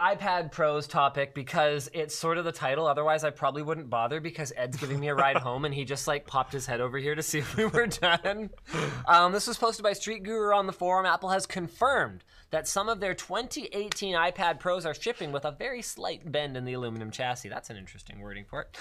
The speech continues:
Speaker 1: According to the company, this is a side effect of the device's manufacturing process and shouldn't worsen over time or negatively affect the flagship iPad's performance in any practical way. Apple does not consider it to be a defect.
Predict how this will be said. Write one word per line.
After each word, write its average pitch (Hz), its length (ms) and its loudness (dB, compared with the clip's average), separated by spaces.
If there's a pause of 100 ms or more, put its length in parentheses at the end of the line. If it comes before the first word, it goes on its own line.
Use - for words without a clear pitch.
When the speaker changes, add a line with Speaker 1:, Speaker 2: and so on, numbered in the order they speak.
(200)
Speaker 1:
According 302 340 4
to 254 60 -2
the 240 100 0
company, 233 320 -2
this 214 200 -4
is 185 100 -6
a 175 60 -2
side 226 340 0
effect 220 300 -2
of 180 100 -10
the 175 60 -6
device's 165 400 -4
manufacturing 156 640 -4
process 214 500 -2
and 156 220 -6
shouldn't 220 400 -6
worsen 175 320 -6
over 151 180 -4
time 190 380 -2 (420)
or 170 160 0
negatively 226 680 -2
affect - 640 -6
the 170 80 -8
flagship 190 560 -6
iPad's 139 420 -2
performance 175 640 -10
in 180 80 -10
any 156 160 -8
practical - 500 -8
way. 185 280 -4
Apple 160 300 -6
does 135 240 -8
not 147 540 -6
consider 127 500 -10
it 120 160 -12
to 143 120 -12
be 110 260 -12
a 117 140 -10 (120)
defect. - 600 -16